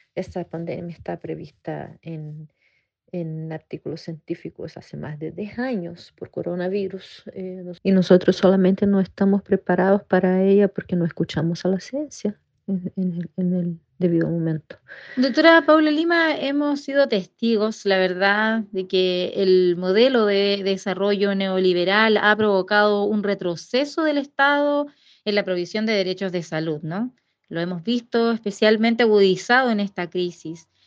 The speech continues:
Speaker 2: Se ha permitido el ingreso del mercado en la regulación, por ejemplo, del suministro de mascarillas y vacunas en este contexto actual. ¿Cuál, a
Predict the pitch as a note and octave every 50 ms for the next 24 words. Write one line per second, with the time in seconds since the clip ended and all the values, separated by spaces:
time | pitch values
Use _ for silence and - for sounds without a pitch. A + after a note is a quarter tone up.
0 | _ _ _ _ - G3+ G3 G#3 G3 F#3+ F#3 F3 - - G#3+ A3+ A3+ G#3+ G3+ G3+
1 | G3+ G3 G#3 G#3+ A3 G#3+ - - A3+ A3 A3 G#3+ G#3+ G#3 G#3 F#3 G3 G3 F#3+ F#3
2 | F3 E3+ D#3+ D#3 - - G3 G#3 A3+ A#3+ B3+ C4 C#4 C#4 C4+ B3+ A#3 A3 G#3+ G#3
3 | G#3 G3 G3+ F#3+ F#3+ F#3+ F#3 - A#3 A#3 B3 B3 B3 A#3+ A#3+ A3+ - - G#3 G3+
4 | G3 - - - D#4 E4+ F4+ - - D#4+ D#4 D4 C#4 C4+ B3+ C4 A#3+ A#3+ A#3 A#3+
5 | C4 B3+ - - B3+ B3 A#3+ A3+ A3+ A3 G#3+ G#3 G#3 G3+ - - F#3 F3+ A3+ B3+
6 | C#4 C#4+ C#4 B3+ B3 A#3+ A#3 A3+ A#3 A3+ A3+ - - - - - - A3 G#3 F#3+
7 | F#3+ F#3+ - C#4+ D4 E4+ C4+ G3 E3+ E3+ - - - _ _ _ _ _ _ _
8 | _ _ _ - G#3+ G3+ G#3 G3+ - G#3 G3+ G3 F#3+ F#3 - G3 G3 G3 - _
9 | - G3 F#3 F3 E3+ E3+ _ - G3+ F#3+ F3+ F3+ F3 _ _ _ _ _ _ _
10 | _ _ _ _ _ _ _ _ _ _ _ _ _ - - - - E4+ F#4 F#4
11 | F#4 F#4 - B4+ - B3 B3 B3